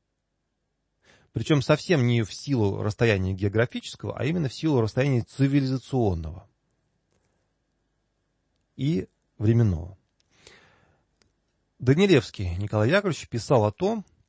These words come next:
ш-, м, другие примеры одновременности, что начало книгопечатания в Европе, ну, к тысяча четыреста пятьдесят шестому году, как принято считать,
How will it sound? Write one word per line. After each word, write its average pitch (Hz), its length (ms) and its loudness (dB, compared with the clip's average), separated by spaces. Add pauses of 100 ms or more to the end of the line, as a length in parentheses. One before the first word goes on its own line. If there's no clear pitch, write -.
(760)
ш-, - 220 -8 (180)
м, 98 280 -4
другие 113 280 0
примеры 101 340 0
одновременности, 135 760 -2 (380)
что 131 360 4
начало 131 400 4
книгопечатания 120 800 -2
в 95 60 -6
Европе, 147 580 -2 (460)
ну, 170 140 -8
к - 120 -20
тысяча - 280 -8
четыреста - 360 -4
пятьдесят - 220 -4
шестому 95 400 -4
году, 165 340 -2
как - 140 -20
принято 98 280 -6
считать, 95 280 -6